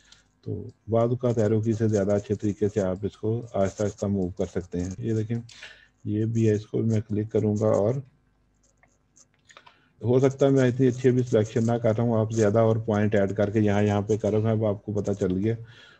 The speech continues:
वो आप उसको अच्छे तरीके से कर लें। तो समझाने के लिए इतना ही काफ़ी है कि मैं जल्दी से करूँ ताकि lecture भी complete हो जाए। तो यहाँ पे इसको ऐड कर दूँगा, इसको भी थोड़ा सा मैं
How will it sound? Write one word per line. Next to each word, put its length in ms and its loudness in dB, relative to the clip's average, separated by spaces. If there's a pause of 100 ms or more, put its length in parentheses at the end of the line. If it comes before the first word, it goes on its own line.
(160)
वो 180 0
आप 180 -2
उसको 320 -4
अच्छे 340 -2
तरीके 340 -2
से 140 -4
कर 140 -2
लें। 220 -4
तो 220 -4 (420)
समझाने 420 0
के 80 -4
लिए 180 0
इतना 200 -2
ही 80 0
काफ़ी 320 -4
है 100 0
कि 60 -4
मैं 180 -4
जल्दी 280 -2
से 120 -2
करूँ 200 0
ताकि 260 -2
lecture 340 0
भी 120 0
complete 420 -2
हो 100 4
जाए। 160 -4 (880)
तो 120 -20 (1000)
यहाँ 320 -4
पे 180 -4
इसको 300 -8
ऐड 200 -4
कर 160 -6
दूँगा, 300 -6
इसको 280 -6
भी 100 -2
थोड़ा 260 -4
सा 160 -6
मैं 180 -2